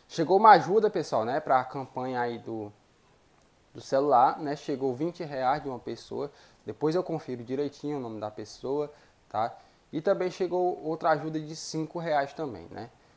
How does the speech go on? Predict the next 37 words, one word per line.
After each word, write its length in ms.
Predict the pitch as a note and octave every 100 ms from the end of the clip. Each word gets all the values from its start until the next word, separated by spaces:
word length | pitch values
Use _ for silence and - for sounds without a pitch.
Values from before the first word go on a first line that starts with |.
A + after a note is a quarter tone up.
| _ _
E 360 | B2+ E3 G#3+ G#3+ _ _ _ _ _ _
eu 60 | D3
vou 240 | D3 F#3
olhar 360 | F#3+ F3+ F3 E3+
com 180 | - F3+
calma 360 | D#3+ D3+ F3+ F3
direito, 480 | E3+ C3 D#3 -
tá? 140 | E3+ D#3+
Porque 240 | F#3 -
assim, 240 | G#3 G#3+ G#3
pessoal, 300 | C#3 B2 -
essa 260 | C#3 E3+ F#3
ajuda 280 | D#3+ D#3
de 140 | C#3+ B2
vinte, 320 | D3 F3+ D3
a 40 |
pessoa 300 | C3+ C#3+ E3
entrou 220 | E3 E3 E3+
em 80 |
contato. 560 | E3+ F3 E3+ D3+ A2 - - _ _ -
A 120 | - E3+
de 120 | F#3+
cinco 300 | - G3+ E3+
reais, 500 | D3 C3+ E3 C#3+ C#3 -
talvez 400 | - F3+ E3 F3+
a 60 | F#3
pessoa, 340 | F#3 E3 E3+ E3+ _ _ _ - -
a 120 | E3
que 140 | A#3
ajudou 340 | A3 G3+ F#3+ F3
com 140 | E3+
vinte 260 | E3+ G3 D#3+
reais, 300 | D#3+ F3 E3+
ela 160 | D#3
entrou 240 | D#3 D#3 F3
em 60 |
contato 540 | F3 D#3 C#3 D3 E3